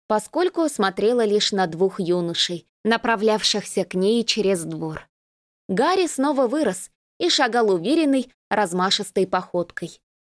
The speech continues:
Ему было почти пятнадцать лет, примерно столько же, сколько его отцу, когда тот переплыл пролив, отделяющий континент от Англии,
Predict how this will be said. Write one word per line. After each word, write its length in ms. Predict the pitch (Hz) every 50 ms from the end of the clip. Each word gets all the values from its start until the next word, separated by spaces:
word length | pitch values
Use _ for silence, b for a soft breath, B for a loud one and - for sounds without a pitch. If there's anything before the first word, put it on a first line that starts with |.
| _ -
Ему 300 | 233 240 285 294 370 403
было 240 | - 339 330 320 302
почти 400 | - 240 226 - - - 285 277
пятнадцать 600 | 277 254 - - 226 226 220 - 220 202 - 214
лет, 260 | 233 247 208 - - - - _ _ _ _
примерно 480 | - - 269 277 330 381 381 330 311 285
столько 440 | 277 - - 311 349 349 - 311 294
же, 140 | 247 277
сколько 400 | 269 - - - 254 262 269 -
его 300 | 214 233 240 214 233 233
отцу, 480 | 233 220 214 - - - 311 269 - _ _ _ _ _ _ _ _ _ _ _
когда 300 | - 214 202 190 214 208
тот 240 | 214 240 233 233 -
переплыл 480 | - 220 208 208 202 - 208 208 208
пролив, 520 | 202 - 208 190 185 196 240 302 294 - - _ _ _ _ -
отделяющий 760 | - 202 185 170 202 247 262 339 370 359 311 - - 302 302
континент 600 | 285 - 247 220 - 233 214 208 208 208 208 202 220
от 180 | 208 202 -
Англии, 540 | 202 190 180 175 170 160 170 170 165 160 -